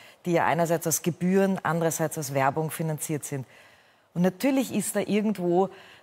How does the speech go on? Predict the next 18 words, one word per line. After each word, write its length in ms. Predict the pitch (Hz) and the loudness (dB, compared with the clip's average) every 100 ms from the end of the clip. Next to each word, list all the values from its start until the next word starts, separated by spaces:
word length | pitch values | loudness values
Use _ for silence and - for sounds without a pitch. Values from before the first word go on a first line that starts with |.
| - | 0
äh, 200 | 180 170 | 2 4
immer 160 | 202 196 | 2 2
der 120 | 196 | 0
Versuch, 680 | - 185 - 185 180 156 | 0 -2 -2 -2 -2 -2
einen 240 | 156 151 147 | -2 -2 0
Einfluss 460 | 107 131 - 147 | 0 -2 -4 -6
zu 100 | - | -6
machen. 480 | 147 117 - 135 127 - _ - - - _ _ _ _ _ _ _ _ | -6 -6 -8 -10 -12 -14 _ -20 -20 -20 _ _ _ _ _ _ _ _
Aus 140 | 160 | 0
Erfahrung, 680 | 170 - 139 151 196 240 247 - | 0 0 4 4 6 4 2 -2
äh, 320 | - 180 - | 0 2 2
vom 320 | - 175 165 - | 0 -2 -2 0
O 120 | 151 | 2
R 260 | 139 113 | 4 4
F, 260 | 185 - - | 2 -2 -4
äh, 760 | - 185 180 180 67 - - - 82 | 0 2 2 2 -2 -8 -10 -10 -8
und 220 | 156 147 | -10 -10
ich 220 | 147 - | -12 -12